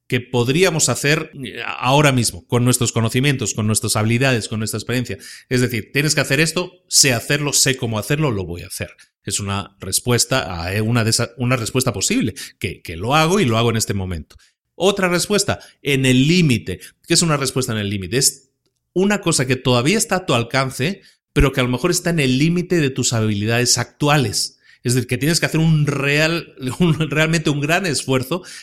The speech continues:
para llevar a cabo esa tarea, pero tienes la capacidad para realizarla. Y luego están las posibles. ¿Qué son las posibles? Las respuestas posibles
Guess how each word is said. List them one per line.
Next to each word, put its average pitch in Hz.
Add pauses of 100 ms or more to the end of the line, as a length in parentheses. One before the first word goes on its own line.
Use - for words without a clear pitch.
(160)
para 127
llevar 123
a -
cabo 110 (200)
esa 110
tarea, 127 (300)
pero 127 (480)
tienes 170
la 127
capacidad 117
para 87
realizarla. - (200)
Y 180
luego 220
están 160
las -
posibles. - (260)
¿Qué 196
son 170
las 147
posibles? 113
Las 107
respuestas 185
posibles 131